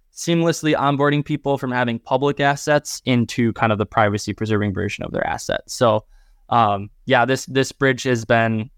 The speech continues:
a, a lot of work put into this piece. And once a user bridges in,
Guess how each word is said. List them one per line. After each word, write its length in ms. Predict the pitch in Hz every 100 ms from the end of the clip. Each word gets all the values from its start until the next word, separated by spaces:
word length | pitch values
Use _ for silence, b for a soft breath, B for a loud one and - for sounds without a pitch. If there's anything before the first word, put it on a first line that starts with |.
| -
a, 60 |
a 220 | 113 110
lot 220 | 113 110 113
of 60 |
work 260 | 113 107 -
put 140 | -
into 260 | 117 113 -
this 180 | 110 -
piece. 360 | - 117 - -
And 220 | 127 120 - _
once 200 | 147 170
a 40 | 165
user 260 | 165 151
bridges 360 | 127 139 123 127
in, 280 | 196 165